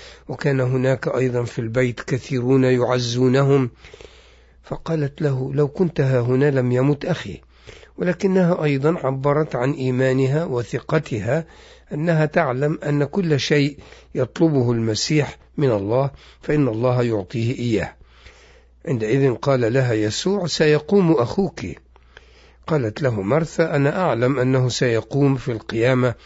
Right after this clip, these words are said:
في اليوم الأخير." فقال لها يسوع: "أنا هو القيامة والحياة، من آمن بي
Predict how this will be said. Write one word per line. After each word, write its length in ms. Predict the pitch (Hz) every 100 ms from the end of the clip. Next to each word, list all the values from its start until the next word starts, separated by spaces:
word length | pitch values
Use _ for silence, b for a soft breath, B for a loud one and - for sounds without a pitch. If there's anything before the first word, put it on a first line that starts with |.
| B B B
في 120 | -
اليوم 380 | 101 110 120 117
الأخير." 500 | 120 110 - 127 90 - b b b b
فقال 520 | - - 160 151 143
لها 220 | 143 135
يسوع: 680 | 127 110 - 123 98 92 85 b b b b
"أنا 220 | 143 151 131
هو 260 | 127 127
القيامة 680 | 123 - 131 123 131 131 123 -
والحياة، 640 | 120 113 101 - 113 82 - - - b b b b -
من 200 | 113 113
آمن 500 | 143 143 113 95 95
بي 400 | 104 117 107